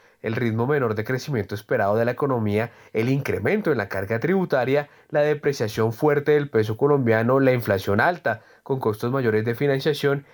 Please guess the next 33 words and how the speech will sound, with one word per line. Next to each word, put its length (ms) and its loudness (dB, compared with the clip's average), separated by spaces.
erosionarían 880 0
el 200 -2
flujo 340 0
de 80 0
caja 360 -2
operativo 680 -2
esperado 440 0
de 60 2
los 120 -2
corporativos 760 -4
colombianos. 800 -2
Además, 300 -2
destacó 360 -4
que 120 -2
las 120 -2
empresas 360 -4
comenzarían 440 -2
el 120 0
dos 160 0
mil 160 -2
veintitrés 600 -2
con 140 0
estructuras 480 -2
de 80 -4
capital 460 -4
con 180 -4
apalancamientos 840 -4
moderados 580 0
y 20 -4
vencimientos 640 -4
por 160 -2
lo 60 -2
regular 420 2